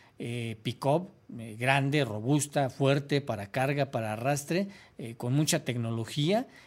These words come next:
con mucha, eh, presencia también ya en el mercado mexicano. Y bueno, pues, eh, felicidades ahí a Jack, que sigue creciendo con buenos productos, ¿no, Bélgica?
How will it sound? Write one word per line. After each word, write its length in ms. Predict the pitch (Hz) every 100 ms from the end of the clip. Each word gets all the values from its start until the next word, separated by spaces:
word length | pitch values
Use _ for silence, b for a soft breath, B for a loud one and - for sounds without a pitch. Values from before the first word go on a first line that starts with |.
| B
con 200 | - 120
mucha, 640 | 120 131 139 147 139 131 135 -
eh, 140 | 123
presencia 640 | - 117 - 147 147 135 123
también 420 | 120 131 135 127
ya 160 | 131
en 80 | 127
el 120 | 123
mercado 400 | 117 110 - 120
mexicano. 600 | 120 120 135 175 180 247 B B B -
Y 340 | 185 214 247
bueno, 260 | 147 160 160
pues, 280 | 131 120 131
eh, 240 | 123 120 117 -
felicidades 520 | 120 117 113 135 143
ahí 280 | 127 143 147
a 80 | 117
Jack, 400 | 127 202 143 123
que 120 | 113
sigue 300 | - 139 143
creciendo 480 | 123 107 131 147 147
con 180 | 117
buenos 240 | 117 127 127
productos, 380 | 127 113 107 113
¿no, 140 | 117
Bélgica? 400 | 120 127 127